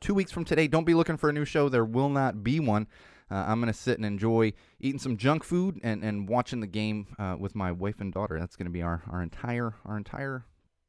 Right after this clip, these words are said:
day, Super Bowl Sunday. It's just junk food and, and a Super Bowl game, and then the next day I'll add some extra weight so I can <laughs> take, take off all that, the, the pounds that I was putting on for Super Bowl Sunday.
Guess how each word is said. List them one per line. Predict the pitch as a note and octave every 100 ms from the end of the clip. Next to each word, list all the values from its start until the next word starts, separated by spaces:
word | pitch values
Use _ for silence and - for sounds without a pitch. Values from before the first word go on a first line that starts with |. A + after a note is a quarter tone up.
| _
day, | A#2 G#2 D#2+ - _ _ _
Super | - G2+
Bowl | F2 F#2
Sunday. | - F2+ E2
It's | D#2 -
just | D#2+ _ _ _ _ - - -
junk | C#3+ F#3
food | - A#3+ C#4+ B3
and, | C#3+ A2 G#2 -
and | G2+
a | F#2+
Super | - A#3 D3
Bowl | B2 A2 G2
game, | G2 F#2+ F2
and | F2
then | F#2 F#2
the |
next | G2+ G#2
day | G2 B2+ C3
I'll | F#2+ F2 _ _ _ _ _ _
add | F#2+ G2+
some | -
extra | G#2 - G2
weight | F#2+ F#2+ -
so | - F2+
I | E2+
can | D#2 - - -
<laughs> | - - -
take, | - - E3 A#2 - - -
take | - F#2+
off | G2 F#2
all | F#2+ F#2
that, | F2+ - - - - _
the, | F#2+ F2+
the | C2 F#2+
pounds | - A2+ F#2 F2
that | F2+
I |
was | F2
putting | - F#2
on | F2+
for | E2+ F#2
Super | F#2 F2
Bowl | F#2
Sunday. | - F#2 E2